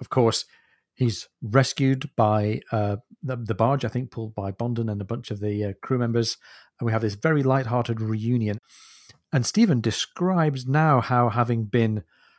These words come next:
parched and rained on and starved and dehydrated and burned almost to a cinder on this rock,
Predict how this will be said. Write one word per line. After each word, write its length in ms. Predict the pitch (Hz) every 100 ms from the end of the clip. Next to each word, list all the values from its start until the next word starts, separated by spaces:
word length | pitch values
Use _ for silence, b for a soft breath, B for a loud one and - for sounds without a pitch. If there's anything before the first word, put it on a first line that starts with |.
| b _
parched 580 | - 156 151 160 - - -
and 400 | 113 101 95 - _ _ _ _
rained 600 | 277 120 110 127 131 123
on 360 | 127 127 127 123 b _ _
and 280 | 127 110 101
starved 800 | - - - 139 139 143 139 135
and 260 | 147 110 104
dehydrated 680 | 139 117 123 120 117 120 -
and 420 | 120 104 101 104
burned 420 | 104 131 127 117 120
almost 400 | 135 127 113 -
to 160 | 127
a 60 | 113
cinder 600 | - 156 147 113 101 95 B B B _
on 140 | 117
this 220 | 110 101
rock, 420 | 110 135 110 -